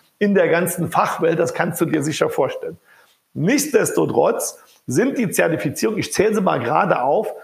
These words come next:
die Foundation ist Diszi-, Disziplin Agile Scrum Master. Das ist die Einstiegszertifizierung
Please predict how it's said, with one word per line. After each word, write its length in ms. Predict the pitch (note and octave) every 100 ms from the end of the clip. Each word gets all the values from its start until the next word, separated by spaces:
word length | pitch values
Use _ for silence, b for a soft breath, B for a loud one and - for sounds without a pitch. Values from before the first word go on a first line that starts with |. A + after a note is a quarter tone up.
| B -
die 80 | D3+
Foundation 640 | - D#3+ C#3+ D#3 A3 A3 G#3
ist 220 | F3 G#3
Diszi-, 440 | G#3 - A3 - B B B -
Disziplin 580 | G3 - F3+ F3 E3+ E3
Agile 540 | E3+ D#3+ E3 E3+ D#3+ -
Scrum 360 | - E3 F3
Master. 380 | D3 A#2 A#2 G#3
Das 200 | G#2+ F#3+
ist 120 | D4+
die 140 | - C#3
Einstiegszertifizierung 1500 | F#3 F#3+ - F3+ - - F#3 F3+ - D#3 - F3 F3+ F3+